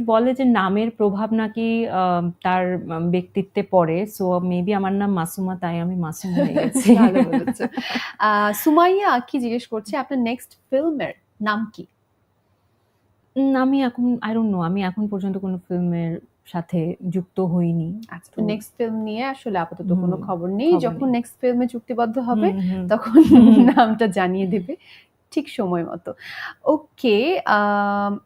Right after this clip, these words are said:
Speaker 2: আমার মনে হয় যে একজন উপপাদ্য আসলেই পাঠিয়ে দিয়েছে, for real।
Speaker 1: Very good।
Speaker 2: নিশোর সাথে বড় পর্দায় কে দেখা যাবে? ফাহিম খান জিজ্ঞেস করছেন।
Speaker 1: কোনো ডিরেক্টর চাইলে দেখা যাবে। আপাতত ওটিটিতে,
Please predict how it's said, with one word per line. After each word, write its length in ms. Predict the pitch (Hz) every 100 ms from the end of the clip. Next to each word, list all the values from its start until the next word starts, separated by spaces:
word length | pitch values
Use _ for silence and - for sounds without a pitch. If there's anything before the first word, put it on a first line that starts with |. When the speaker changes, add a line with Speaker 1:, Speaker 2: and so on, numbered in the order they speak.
| _
Speaker 2:
আমার 280 | - 220 226
মনে 260 | 233 233 240
হয় 180 | 240 226
যে 300 | 240 233 -
একজন 360 | 226 208 269 254
উপপাদ্য 720 | 247 - - 254 240 208 247
আসলেই 360 | 226 - 311
পাঠিয়ে 380 | 339 240 - 220
দিয়েছে, 340 | 175 165 - 185
for 120 | 208 208
real। 240 | 247 151 - - 202
Speaker 1:
Very 200 | 196 160
good। 300 | 156 165 214
Speaker 2:
নিশোর 440 | 240 247 294 381
সাথে 360 | 381 403 403 302
বড় 260 | 220 254 320
পর্দায় 340 | 349 302 370
কে 140 | 370 349
দেখা 280 | 302 302
যাবে? 240 | 370 262 180
ফাহিম 220 | - 208 190
খান 220 | 214 175
জিজ্ঞেস 300 | 180 170 -
করছেন। 340 | - - - 214 _ _ _ _ _ _ _ _ _ _ -
Speaker 1:
কোনো 200 | 392 427
ডিরেক্টর 380 | 381 370 381 381
চাইলে 400 | 339 277 285 311
দেখা 260 | 247 254 262
যাবে। 340 | 247 240 294
আপাতত 400 | - 233 233 240
ওটিটিতে, 560 | 240 220 220 220 220